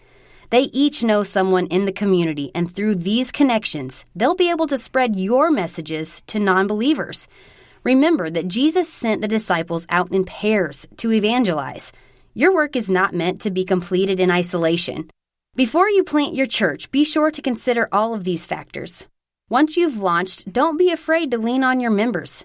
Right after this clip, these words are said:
A church is a community, and it is right to share in the responsibilities.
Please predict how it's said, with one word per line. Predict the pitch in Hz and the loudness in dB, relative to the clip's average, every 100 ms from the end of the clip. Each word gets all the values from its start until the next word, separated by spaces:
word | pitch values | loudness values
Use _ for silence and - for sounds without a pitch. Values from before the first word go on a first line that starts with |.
| _ | _
A | 190 | -6
church | 180 302 320 330 | -2 2 2 0
is | 254 240 | -2 -2
a | 247 | 0
community, | 262 220 240 233 147 135 | 2 2 2 2 0 -2
and | 208 262 | 0 4
it | 330 | 4
is | 320 202 | 2 0
right | 220 254 - | 0 0 -2
to | - | -6
share | 190 - 254 165 147 | -6 -2 0 0 0
in | 156 | 0
the | 170 | 0
responsibilities. | 170 170 165 170 185 165 151 151 147 - | 0 0 0 0 0 0 -2 -4 -4 -4